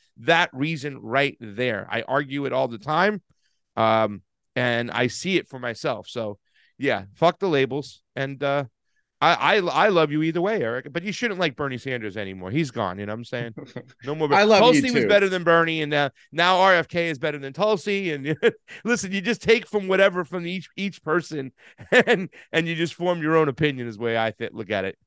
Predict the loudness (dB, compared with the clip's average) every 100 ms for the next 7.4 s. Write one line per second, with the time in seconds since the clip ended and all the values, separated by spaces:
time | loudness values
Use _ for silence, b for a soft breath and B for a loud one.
0 | _ _ _ _ _ _ _ _ _ 0
1 | 4 4 2 -2 -2 0 -2 -2 -2 -2
2 | -2 -2 0 2 2 2 2 2 0 0
3 | 0 -2 -2 -4 -8 -2 2 0 0 -4
4 | -2 -4 -4 -6 -4 0 2 2 2 -2
5 | -6 -6 -4 0 0 0 -2 -2 -2 -2
6 | -4 -4 0 0 2 0 -2 -6 -4 -4
7 | -4 -2 -4